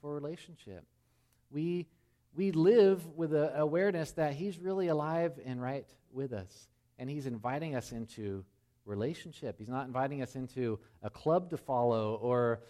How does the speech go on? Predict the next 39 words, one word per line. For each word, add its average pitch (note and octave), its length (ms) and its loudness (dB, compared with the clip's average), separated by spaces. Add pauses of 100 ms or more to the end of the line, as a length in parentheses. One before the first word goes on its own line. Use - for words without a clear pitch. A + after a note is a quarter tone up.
(160)
or B2 220 0
a, A#2+ 220 0
a B2+ 40 0
school F3 480 4
to E3 80 0
be C#3 140 2
part B2 320 0
of A2+ 240 0
or, A#2 320 0
or A#2+ 140 -4
something. C#3 460 -6
He's A#2+ 180 -8
inviting C3+ 380 -6
us B2 140 -10 (100)
to, A2+ 100 -8 (140)
to B2 60 -10
know A2 340 -6
him F#2+ 340 -14 (520)
and G2 160 -8
be A2 180 -2
with G#2+ 180 0
him F#2+ 320 -8 (560)
and G2+ 240 -6
love G#2 260 0
him F#2+ 240 -6
because G#2 380 -6
he B2 120 -6
is B2+ 480 -2 (340)
Emmanuel. A#2 680 -4 (180)
He C3+ 160 0
is A2 220 -2 (240)
God A2 440 -2 (840)
with G#2 180 -4
us. F#2 400 -10 (420)
And F#2+ 240 -14
for G2 140 -10
that, B2 400 -4 (480)
I A2+ 140 -10
am F2+ 160 -12